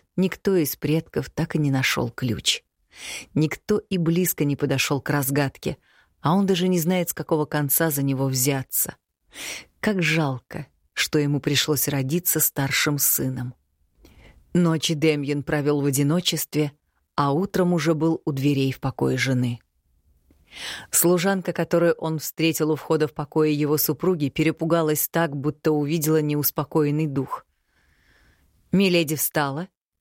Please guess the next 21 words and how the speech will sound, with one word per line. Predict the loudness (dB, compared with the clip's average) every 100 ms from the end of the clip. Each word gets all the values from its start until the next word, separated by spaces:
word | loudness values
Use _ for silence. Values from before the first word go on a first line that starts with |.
| _ -20 -20 _
сухо | -2 -2 -2
спросил | -4 -2 0 0 0
он | 0 0
у | 2
девушки. | 0 0 -4 -4 -4 -4 _ _ _ _ _ _ _ _ _ _ _ _
«Нет, | 0 2 2
ваша | 0 0 0
светлость». | 0 0 0 -2 -2 -6 _ _ _ _ _ _ _
Ему | 2 2 0
кажется, | 0 -2 -2 -2 0
или | 2 2
эта | 2 0
девица | 0 0 0 -2
сейчас | -2 0 0 -2
хлопнется | 0 0 0 -4 0 0
в | 2
обморок? | 0 0 -4 -6 _ _ _ _
С | -6
чего | -2 0 0 0
бы | -2 -2
это? | -2 -2 -4